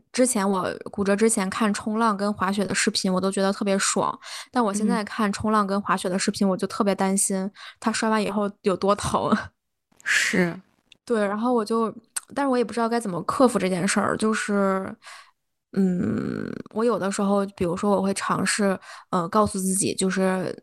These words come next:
Speaker 1: 某一条线，就是某，呃，比如说离地面一米，然后我会观察一下这个，这一米都有哪些点，然后我就会告诉自己，如果你一旦踩到这些点上，你直接往下跳是没有，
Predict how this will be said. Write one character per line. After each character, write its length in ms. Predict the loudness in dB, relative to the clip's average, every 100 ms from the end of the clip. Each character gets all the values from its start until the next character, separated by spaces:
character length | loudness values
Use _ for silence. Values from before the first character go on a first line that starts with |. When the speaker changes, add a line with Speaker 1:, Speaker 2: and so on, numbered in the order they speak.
| 0
Speaker 1:
某 180 | 0
一 60 | 0
条 320 | 0 0 0 -4 _ _ _ _ _ -6
线， 480 | -2 2 2 0
就 120 | 0 0
是 60 | 0
某， 180 | 0 -2
呃， 80 | -4
比 100 | -4 0
如 100 | 2
说 200 | 0 -2 -8 -8
离 200 | -2 -2
地 180 | 0 0
面 280 | 2 0 0
一 120 | 2
米， 180 | 0 0
然 120 | -2
后 120 | 0 2
我 60 |
会 120 | 0
观 240 | 0 0 0
察 240 | 0 -2
一 80 | -2
下 180 | 0 0
这 160 | 0 0
个， 220 | 0 -2 -4 -16 -4
这 140 | 0
一 100 | 0
米 120 | 0 0
都 140 | 0
有 80 | 0
哪 120 | -2
些 180 | -2 0
点， 260 | 0 -2 -2
然 120 | -2
后 100 | 0
我 120 | 2 2
就 80 |
会 100 | 0
告 180 | 2 2
诉 80 | 0 -2
自 20 |
己， 100 | -2
如 160 | 0 2
果 100 | 2
你 160 | 0
一 60 | 0
旦 140 | 2 2
踩 180 | 0 -2
到 120 | 0
这 120 | 0
些 100 | 0 0
点 220 | -2 -4
上， 140 | -2
你 80 | -2
直 100 | -2
接 120 | -2
往 100 | -2 -2
下 60 |
跳 300 | -4 0 2
是 140 | 2 0
没 80 | 0
有， 160 | 0